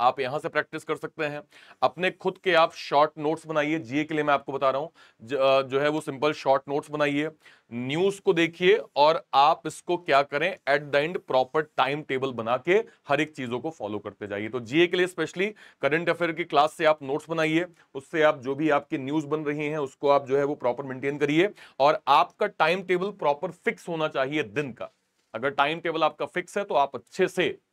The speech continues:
तैयारी जो है वो अपनी कर पाएंगे या कर रहे होंगे, ठीक है? चलिए, so एक इंपॉर्टेंट चीज ये भी है कि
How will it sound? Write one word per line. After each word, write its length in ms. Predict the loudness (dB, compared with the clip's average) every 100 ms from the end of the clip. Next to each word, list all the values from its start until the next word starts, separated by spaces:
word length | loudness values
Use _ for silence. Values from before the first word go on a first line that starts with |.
| -6
तैयारी 340 | -2 -2 -2
जो 160 | -6 -8
है 80 | -8
वो 100 | -8
अपनी 200 | -8 -12
कर 400 | _ _ -6 -6
पाएंगे 600 | -12 -12 -10 -8 -8 -10 _ _
या 120 | -6
कर 300 | -6 -2 -2
रहे 320 | 0 -8 -8
होंगे, 420 | -10 -12 -12 -10 -10 _ -10
ठीक 140 | -8
है? 100 | -8 _ _
चलिए, 200 | -12 -12 -16 _ _ _ _ _ _ _ _ _ 4
so 300 | 6 6 2 -6 _
एक 160 | 2 4
इंपॉर्टेंट 380 | 2 0 0 0
चीज 200 | -4 0
ये 140 | 0
भी 180 | 0 -4
है 180 | -4 -8
कि 400 | -6 -6 -6